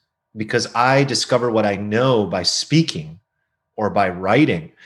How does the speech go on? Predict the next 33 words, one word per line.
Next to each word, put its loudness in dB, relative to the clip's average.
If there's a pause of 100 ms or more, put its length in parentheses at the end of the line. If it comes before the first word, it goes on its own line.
(240)
And -4
so 2
that 2
was -4
a -2
process 0
for -8
me -6
to -6
discover, 0
like, -4
where -2 (140)
am 4
I 2
at -6
with -8
all -4
this -8
shit? -8
Like, -4 (280)
how 0
is 4
this -2
pandemic -6
affecting -8
me? -12
'Cause -2
I 6
didn't 2
know -2 (120)
unless -2
I'm 0
journaling. 0